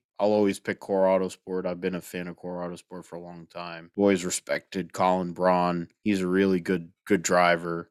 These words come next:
I kinda got a raw deal in nascar. Um, the fifty-four and the seventy-four are gonna be, um, they're the full season battle, really. There's a lot of good cars in this class, performance tech as well. But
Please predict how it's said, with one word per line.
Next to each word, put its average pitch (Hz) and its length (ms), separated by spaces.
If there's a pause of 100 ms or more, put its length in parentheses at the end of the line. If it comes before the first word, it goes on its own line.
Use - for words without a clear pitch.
(140)
I 90 160
kinda 92 340
got 90 200
a 87 40
raw 90 260
deal 90 540 (140)
in 92 160
nascar. 90 800 (220)
Um, 87 560 (360)
the 90 460 (340)
fifty-four 127 600
and 110 100
the 107 60
seventy-four 101 800
are 92 60
gonna 92 240
be, 87 460 (120)
um, 92 200
they're 107 200
the 101 80
full 101 260
season 98 520
battle, 92 540 (100)
really. 95 440 (200)
There's 90 240
a 87 40
lot 92 280
of 82 240
good 87 180
cars 90 340
in 90 100
this 87 160
class, 90 380
performance 92 760
tech 90 360
as 85 160
well. 95 420 (380)
But 90 340